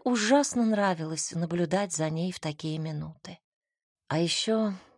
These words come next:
невозможно было представить, что когда-то будет достаточно просто смотреть на неё. Нет.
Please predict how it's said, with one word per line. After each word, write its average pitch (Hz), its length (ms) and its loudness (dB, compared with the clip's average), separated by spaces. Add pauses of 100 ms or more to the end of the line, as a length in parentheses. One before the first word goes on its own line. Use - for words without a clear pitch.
(180)
невозможно 214 760 6
было 208 200 4
представить, 202 720 0
что - 240 -2
когда-то 180 640 0
будет 190 520 -4
достаточно 180 960 -4 (200)
просто 214 480 2
смотреть 190 720 -2
на 160 60 -10
неё. 156 360 -10 (400)
Нет. 180 440 -4